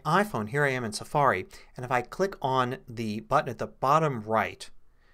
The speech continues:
to view what's open in different tabs, I see I have those two tabs open there on my iPhone. If I scroll down, I just drag from the bottom to the top, at the bottom there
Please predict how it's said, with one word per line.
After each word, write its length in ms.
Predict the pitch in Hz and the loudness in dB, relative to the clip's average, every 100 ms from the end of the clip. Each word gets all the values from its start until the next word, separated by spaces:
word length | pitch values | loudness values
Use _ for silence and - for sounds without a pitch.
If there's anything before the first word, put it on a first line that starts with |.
| _ _ _ | _ _ _
to 340 | - 127 113 110 | -6 -4 -4 -6
view 240 | 107 143 | -6 -4
what's 200 | 135 127 | -2 -2
open 200 | 123 117 | -2 -4
in 100 | 104 | -6
different 260 | 113 101 - | -8 -10 -2
tabs, 380 | 151 120 98 - | 2 2 2 -6
I 100 | 127 | -6
see 200 | - 131 | 0 0
I 120 | 117 | 0
have 140 | 107 | -2
those 200 | 120 123 | -4 -6
two 180 | - 175 | -6 -8
tabs 320 | 170 147 139 | -2 0 0
open 260 | - 131 123 | -2 -6 -6
there 140 | 117 | -4
on 60 | 117 | -2
my 140 | 117 | -4
iPhone. 460 | 113 117 123 101 98 - _ _ - - - - | -6 -8 -10 -12 -16 -20 _ _ -20 -20 -16 0
If 220 | 165 165 | 0 4
I 120 | 151 | 4
scroll 580 | 139 - - 175 202 220 | 2 -2 0 6 6 6
down, 520 | 180 156 123 98 117 _ _ - | 4 4 4 0 -6 _ _ -14
I 60 | |
just 240 | 123 127 - | -8 -8 -6
drag 580 | 123 120 131 135 139 147 - _ | -2 4 6 6 4 -4 -14 _
from 100 | - | -14
the 60 | 113 | -6
bottom 300 | 107 117 113 | 2 2 2
to 80 | 107 | -4
the 60 | |
top, 380 | 92 196 160 - - - - | -2 6 6 6 0 -18 -10
at 100 | - | -4
the 80 | |
bottom 280 | - 190 220 | 6 6 6
there 160 | 131 | 4